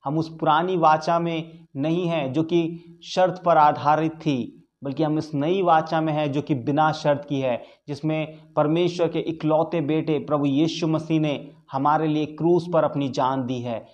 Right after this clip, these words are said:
हमारे लिए हमारे सारे गुनाहों को अपने ऊपर ले लिया और हमें वहाँ से अनंत जीवन दिया है। उसने कहा, "जो कोई मुझ पर विश्वास करेगा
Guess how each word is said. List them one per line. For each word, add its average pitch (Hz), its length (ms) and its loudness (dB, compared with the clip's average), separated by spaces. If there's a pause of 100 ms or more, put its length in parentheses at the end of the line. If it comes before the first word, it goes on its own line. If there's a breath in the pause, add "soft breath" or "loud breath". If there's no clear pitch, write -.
(160 soft breath)
हमारे 143 300 0
लिए 156 640 -2
हमारे 143 280 2
सारे 147 420 2
गुनाहों 139 480 -2
को 151 120 -2
अपने 139 260 -2
ऊपर 135 320 -2
ले 127 180 -4
लिया 120 440 -2 (280 soft breath)
और 143 160 -4
हमें 175 280 -2
वहाँ 151 400 0
से 143 260 -2 (220 loud breath)
अनंत 147 340 -4
जीवन 123 460 -4
दिया 110 240 -10
है। 104 280 -16 (640)
उसने 143 220 -6
कहा, 147 300 4
"जो 131 320 0
कोई 185 240 2
मुझ 165 180 0
पर 160 180 0
विश्वास 147 600 2
करेगा 120 560 -4